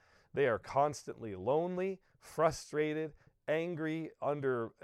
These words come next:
they're, they're choked, they're cut off, and they're in bondage because they don't have the revelation of the simple gospel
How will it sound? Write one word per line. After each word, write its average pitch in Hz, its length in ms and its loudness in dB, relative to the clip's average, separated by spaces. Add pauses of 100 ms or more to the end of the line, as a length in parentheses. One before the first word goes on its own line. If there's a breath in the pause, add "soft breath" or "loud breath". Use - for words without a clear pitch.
(140)
they're, 120 280 0
they're 113 220 -4
choked, 165 560 0
they're 110 140 -4
cut - 320 0
off, 139 300 0
and 123 100 -8
they're 120 160 -4
in 98 180 -8
bondage 113 580 -2 (380 soft breath)
because 135 640 4
they 113 140 -2
don't 151 480 0
have 127 500 0
the 110 80 -8
revelation 120 800 0
of 104 120 -6
the 101 80 -12
simple 139 520 -6
gospel 117 640 -2